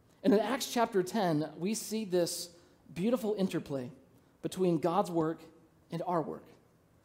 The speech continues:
between what Jesus is doing and what we're called to do. And I'd like to highlight a few of those themes. You can turn with me in your Bibles to Acts chapter ten. I'll be referring to it throughout this sermon.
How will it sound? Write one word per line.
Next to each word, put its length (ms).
between 220
what 120
Jesus 360
is 120
doing 260
and 100
what 120
we're 160
called 320
to 60
do. 200
And 140
I'd 100
like 140
to 80
highlight 400
a 60
few 140
of 40
those 200
themes. 280
You 80
can 140
turn 200
with 140
me 80
in 60
your 100
Bibles 380
to 100
Acts 220
chapter 260
ten. 240
I'll 60
be 100
referring 440
to 120
it 100
throughout 240
this 140
sermon. 320